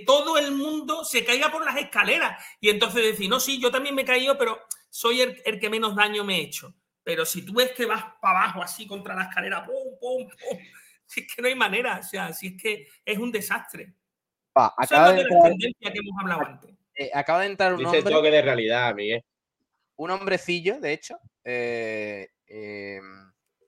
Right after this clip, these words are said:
Speaker 2: que es pelirrojo, que n-, que no mide demasiado, o sea, no es, no es Kevin Durant.
Speaker 1: Que fue de
Speaker 2: Y
Speaker 1: traje
Speaker 2: que
Speaker 1: en esa gala.
Speaker 2: y que, eh, fue de traje, sí, que salió al escenario y no dijo una palabra,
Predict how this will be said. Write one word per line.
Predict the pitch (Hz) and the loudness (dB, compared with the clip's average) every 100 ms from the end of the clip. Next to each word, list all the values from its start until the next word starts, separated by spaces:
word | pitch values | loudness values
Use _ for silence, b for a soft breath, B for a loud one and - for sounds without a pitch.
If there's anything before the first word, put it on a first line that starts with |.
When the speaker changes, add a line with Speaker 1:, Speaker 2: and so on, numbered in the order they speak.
| - | 0
Speaker 2:
que | 131 | 2
es | - | 6
pelirrojo, | 151 135 131 147 220 _ _ _ _ _ _ _ _ _ _ _ _ _ | 6 8 6 4 -2 _ _ _ _ _ _ _ _ _ _ _ _ _
que | 143 135 | -2 -2
n-, | 135 131 131 - | -2 -8 -10 -2
que | 135 131 | 0 0
no | 143 | -2
mide | 180 185 175 165 160 151 147 143 139 | -2 0 4 6 6 6 4 4 0
demasiado, | 139 123 - 165 - _ _ _ _ | -2 -4 0 0 -2 _ _ _ _
o | |
sea, | 117 117 | -6 -4
no | 135 | -2
es, | 143 135 127 | 0 0 -4
no | 131 143 147 | -6 -2 0
es | 143 139 131 120 | 0 0 -2 -4
Kevin | 139 131 120 | -4 -4 -2
Durant. | 113 165 - _ _ _ _ _ _ _ _ _ - | -4 -4 -16 _ _ _ _ _ _ _ _ _ -20
Speaker 1:
Que | 190 | -8
fue | 185 190 | 0 2
de | |
Speaker 2:
Y | 202 | 6
Speaker 1:
traje | 208 233 226 | 6 6 6
Speaker 2:
que | 139 135 | -2 -12
Speaker 1:
en | 135 | -16
esa | 135 - - 139 | -16 -16 -16 -14
gala. | 127 - _ _ _ _ _ - | -14 -14 _ _ _ _ _ -8
Speaker 2:
y | 151 | -2
que, | 165 175 185 - | 4 6 6 4
eh, | 156 151 147 147 143 | 2 4 4 4 2
fue | - 151 | 0 2
de | 160 | 2
traje, | 147 147 147 226 | 4 2 2 -6
sí, | - 160 - _ _ _ - | -6 -8 -8 _ _ _ -4
que | 151 | 0
salió | - 147 160 | 4 4 6
al | 202 | 4
escenario | 202 190 190 170 170 - | 4 4 4 4 0 -2
y | |
no | 160 170 | -4 -2
dijo | 165 170 | -2 0
una | 156 | 2
palabra, | 147 135 147 220 | 4 4 0 -4